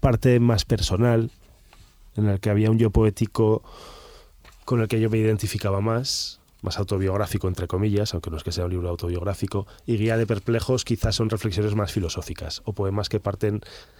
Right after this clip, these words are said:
de libros de filosofía que estaba leyendo. Entonces yo en mi cabeza digo, vale, esto, aquí estoy hablando de esto en realidad,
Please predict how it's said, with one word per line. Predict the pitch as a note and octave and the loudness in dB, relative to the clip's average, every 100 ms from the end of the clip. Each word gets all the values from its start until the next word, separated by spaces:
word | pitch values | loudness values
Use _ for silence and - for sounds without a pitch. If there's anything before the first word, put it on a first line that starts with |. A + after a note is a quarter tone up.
| - - | -18 -10
de | D#2 | -6
libros | E2 E2+ | -6 -6
de | D#2+ | -8
filosofía | F#2 E2 D#2+ F2+ | -10 -10 -8 -8
que | E2 | -8
estaba | - D#2 C#2 | -8 -8 -8
leyendo. | C2+ C#2 C#2 - - - - | -8 -8 -10 -14 -20 -20 -8
Entonces | G2 G2+ | -4 -2
yo | G#2 G#2 | 0 0
en | G#2 | 0
mi | |
cabeza | G2+ G2+ G2 G2+ | 0 -2 0 -2
digo, | E2+ E2 | -2 -4
vale, | E2 D#2 | -6 -8
esto, | - A#2 F#2 | -4 -2 -2
aquí | A2 | -2
estoy | G#2+ A2 | -2 0
hablando | G2 G#2 A2 G#2+ | 0 0 0 0
de | F#2 | 0
esto | F2 F#2 | -2 -6
en | |
realidad, | F2+ F2 G2 A2 | -6 -4 0 -2